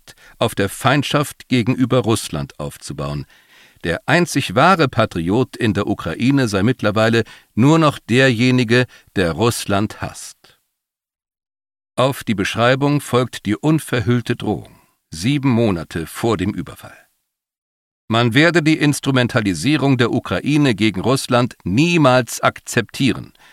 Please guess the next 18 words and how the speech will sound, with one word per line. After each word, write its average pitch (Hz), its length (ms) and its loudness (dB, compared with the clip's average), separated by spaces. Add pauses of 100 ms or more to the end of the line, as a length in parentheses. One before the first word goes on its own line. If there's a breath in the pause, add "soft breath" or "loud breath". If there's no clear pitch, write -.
(180 soft breath)
schreibt - 400 -16
Putin. - 400 -14 (880 loud breath)
„Russland 151 880 0
werde 131 360 2
niemals 165 580 2
zulassen, 123 640 -6
dass - 160 -4
unsere 123 400 0
historischen 156 840 0
Territorien 143 840 -2 (460 loud breath)
und 135 240 2
die 135 80 4
dort 107 220 0
lebenden 123 440 0
Menschen, 131 520 0
die 110 120 -4
uns - 240 -10
nahestehen, 117 720 0